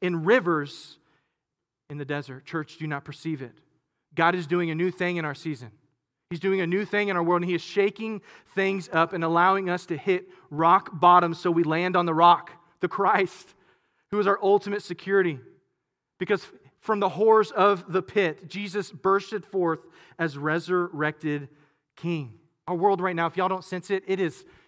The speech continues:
terrified of death. Like, it's, it is the air that we breathe.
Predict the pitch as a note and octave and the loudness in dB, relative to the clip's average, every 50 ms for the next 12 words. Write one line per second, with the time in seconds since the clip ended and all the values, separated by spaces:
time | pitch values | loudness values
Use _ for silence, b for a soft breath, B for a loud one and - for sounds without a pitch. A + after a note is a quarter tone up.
0 | b b b - - - F3 F3+ F3 D#3+ - - E3 D3+ C#3 C3+ B2+ A#2 C3 B2+ | b b b -18 -12 -6 -4 -2 -2 -2 -2 -2 -2 -2 -2 -4 -6 -8 -8 -8
1 | A#2 - _ _ _ _ _ _ _ _ _ _ _ _ _ _ - C3+ F#3 F#3 | -8 -10 _ _ _ _ _ _ _ _ _ _ _ _ _ _ -8 -4 -4 -4
2 | - - - - G#3 A3+ G#3+ F#3 C#3 C#3+ F3+ G3 - D#3+ E3+ F3+ F#3+ E3+ D#3+ D#3+ | -6 -6 -2 0 0 0 0 -2 -6 -8 -12 -10 -6 -4 -2 -2 -2 -2 -4 -4
3 | D3 F3 E3 A#2+ D3 D3+ D3+ C#3 A#2+ G#2+ | -6 -6 -6 -4 -4 -4 -4 -6 -8 -12